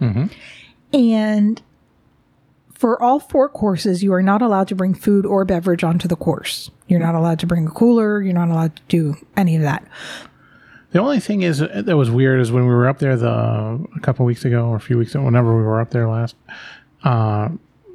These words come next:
Speaker 1: one of the guys at the pro shop was pointing to the,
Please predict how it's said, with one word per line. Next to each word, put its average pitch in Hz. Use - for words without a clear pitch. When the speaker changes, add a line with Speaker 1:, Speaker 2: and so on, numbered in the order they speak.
Speaker 1:
one 170
of 190
the 165
guys 135
at 120
the 120
pro 143
shop 123
was 117
pointing 135
to 123
the, 107